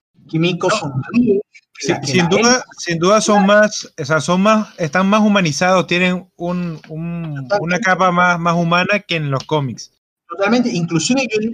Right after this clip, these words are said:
Speaker 1: yo mismo he dicho que el Car-, Carl Urban, o sea, Butcher, el Butcher de la, del,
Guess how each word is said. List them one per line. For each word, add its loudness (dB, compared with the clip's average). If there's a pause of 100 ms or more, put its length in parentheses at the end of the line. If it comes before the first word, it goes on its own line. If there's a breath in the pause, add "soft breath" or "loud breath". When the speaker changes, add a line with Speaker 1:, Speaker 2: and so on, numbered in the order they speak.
Speaker 1:
yo -6
mismo 0
he -2
dicho -8
que -10 (100)
el -10
Car-, -10
Carl 0
Urban, 2
o -16
sea, -8 (160)
Butcher, -4
el -6
Butcher -2
de -4
la, -6
del, -10